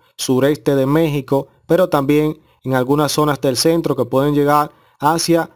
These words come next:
Puebla, Tlaxcala, Hidalgo y Ciudad de México, pero las mayores concentraciones de precipitaciones acumuladas se van a registrar en el sureste de Veracruz, como le había dicho al principio del video, en Tabasco, Chiapas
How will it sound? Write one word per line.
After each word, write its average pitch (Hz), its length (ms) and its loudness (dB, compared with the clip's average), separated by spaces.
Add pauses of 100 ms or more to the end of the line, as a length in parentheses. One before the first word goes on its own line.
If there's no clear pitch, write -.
(220)
Puebla, 151 600 2 (160)
Tlaxcala, 151 800 0
Hidalgo 143 500 0
y 135 40 -2
Ciudad 127 320 0
de 147 80 0
México, 147 520 0 (120)
pero 165 180 2
las 160 160 0
mayores 147 420 0
concentraciones 139 840 -2
de 139 80 -2
precipitaciones 123 920 -2
acumuladas 143 680 0
se 139 80 -2
van 123 160 2
a 135 120 0
registrar 139 640 0 (180)
en 123 120 -4
el 127 80 0
sureste 131 400 0
de 139 100 2
Veracruz, 131 580 0
como 131 200 0
le 117 60 2
había 120 180 2
dicho 143 200 0
al 135 80 -2
principio 139 420 -2
del 143 140 0
video, 143 420 0 (220)
en 120 180 -6
Tabasco, 127 560 0
Chiapas 143 680 0